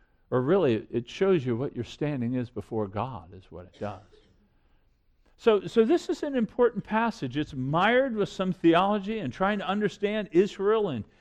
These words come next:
and Gentiles, no doubt. But at the end of the day, it's an encouragement to us that we've been called of God. We're his new society. We have become a diverse union. We are together now.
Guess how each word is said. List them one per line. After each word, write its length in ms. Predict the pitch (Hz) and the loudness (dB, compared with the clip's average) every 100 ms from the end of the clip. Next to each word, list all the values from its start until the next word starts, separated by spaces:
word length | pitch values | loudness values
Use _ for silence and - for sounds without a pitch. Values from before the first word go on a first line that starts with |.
| _ 147 | _ -6
and 140 | 147 | -2
Gentiles, 560 | 131 196 196 190 185 185 | 0 0 0 0 -2 -2
no 160 | 180 | -2
doubt. 340 | 165 190 120 - _ _ _ - | -2 -2 -4 -8 _ _ _ 0
But 120 | 143 | 2
at 100 | 139 | 4
the 160 | 143 151 | 2 2
end 160 | 196 | 4
of 100 | 202 | 2
the 80 | 175 | 2
day, 400 | 165 170 127 90 - _ _ _ | 0 0 0 -6 -14 _ _ _
it's 100 | - | -4
an 60 | 147 | -2
encouragement 580 | 147 175 196 175 185 180 | 0 2 2 0 -4 -2
to 140 | 165 | 0
us 220 | 175 151 | 2 0
that 80 | - | -2
we've 140 | 131 120 | -4 -2
been 160 | 120 | -4
called 360 | - 165 170 214 | -4 -2 -2 -2
of 140 | 185 | -4
God. 320 | 202 180 107 | -2 0 -2
We're 160 | 107 165 | -2 -2
his 340 | 151 208 175 | 2 2 2
new 140 | 202 208 | -4 -6
society. 640 | - 180 180 190 165 92 - _ _ _ _ _ | -8 -10 -8 -6 -6 -10 -16 _ _ _ _ _
We 280 | 120 151 175 | -2 4 4
have 500 | 147 156 139 131 123 - - | 4 0 0 0 -4 -6 -6
become 400 | 135 - 208 196 | -6 -2 -2 0
a 60 | |
diverse 440 | 139 139 190 190 - | 0 0 0 0 -4
union. 320 | 202 175 131 | -4 -4 -2
We 140 | 165 | 2
are 120 | 226 226 | 2 0
together 460 | 170 175 220 233 | -2 -2 -2 -2
now. 300 | 131 101 - | -6 -6 -8